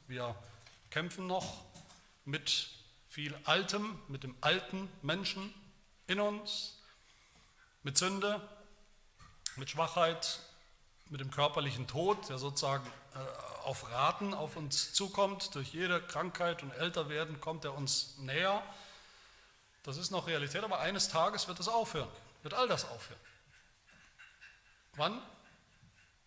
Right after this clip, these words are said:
Mit unserer eigenen leiblichen, leibhaftigen Auferstehung. Das ist der letzte Punkt, die letzte Auferstehung hier in unserem,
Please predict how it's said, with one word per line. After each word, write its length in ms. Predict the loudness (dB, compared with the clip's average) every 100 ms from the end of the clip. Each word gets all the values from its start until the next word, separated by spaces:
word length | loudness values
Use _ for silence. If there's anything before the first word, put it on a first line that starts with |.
| -20 _ -20 _ -20 -20 -20 _ _ _ _ _ _ _ _ _ _
Mit 120 | -8
unserer 320 | -6 -2 0 0
eigenen 340 | -2 -4 -8 -12 -20 -20 _ _ _ _ _ _ _ -20 _ -6
leiblichen, 580 | 2 2 0 -8 -8
leibhaftigen 600 | -8 -10 4 6 6 -2 -8
Auferstehung. 460 | -10 -8 -10 -10
Das 100 | -10
ist 60 | -8
der 60 |
letzte 300 | -8 -6 -8
Punkt, 300 | -8 -10 -10
die 60 | -10
letzte 460 | -10 -6 -6 -4 -8 -10 -16 -4
Auferstehung 640 | -2 -2 -4 -4 -4 -4
hier 160 | -2 -4
in 80 |
unserem, 340 | -4 -4 -4